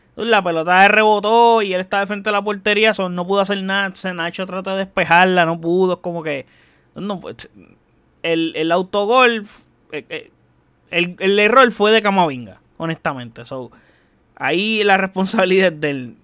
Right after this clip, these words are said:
Militao no tiene responsabilidad, aunque el autogol se lo cuentan a él en este caso. So, el Barça no logró capitalizar todos esos errores y,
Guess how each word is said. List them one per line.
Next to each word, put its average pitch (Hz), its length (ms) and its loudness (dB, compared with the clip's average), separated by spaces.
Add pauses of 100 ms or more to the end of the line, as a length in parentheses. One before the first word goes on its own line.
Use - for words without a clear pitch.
(120)
Militao 156 520 -2
no 180 120 -4
tiene 180 160 0
responsabilidad, 185 640 2
aunque 208 180 -2
el 165 60 0
autogol 156 380 -4
se 185 140 -6
lo 170 120 -4
cuentan 160 400 -4
a 131 160 -4
él 127 180 -8 (320)
en 127 160 -8
este 131 280 -8
caso. 110 340 -14 (320)
So, 165 200 0
el 160 120 0
Barça 185 640 2 (1400)
no 170 220 0
logró 233 320 6
capitalizar 208 720 0
todos 175 280 0
esos 185 260 -4
errores 165 800 0
y, 123 840 -10